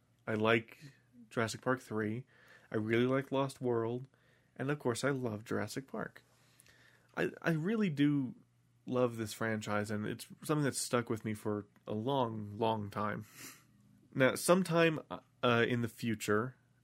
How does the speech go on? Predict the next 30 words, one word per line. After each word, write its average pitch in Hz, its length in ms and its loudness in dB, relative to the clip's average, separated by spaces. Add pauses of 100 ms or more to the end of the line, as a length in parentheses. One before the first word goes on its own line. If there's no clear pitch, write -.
I 113 100 4
do 131 340 6
intend 104 880 -2
to 101 760 -2 (440)
talk 113 260 -2
about 104 260 0
the 110 60 -4
book. - 400 -8 (720)
It'll 123 160 2
probably 151 380 6
have 120 340 2
to 117 100 2
wait 107 440 0
until 104 480 -4
after 104 300 -4
I 101 60 -2
finish 104 340 -6
the - 100 -12
challenge. 101 640 -8 (420)
I 127 120 6
do 135 180 8
intend 120 460 0
to 107 140 0
read 113 280 0
it, 123 240 -2 (400)
uh, 101 240 0 (140)
after 107 300 0
the 101 80 -6
<laughs> - 0 -
challenge. 127 680 -2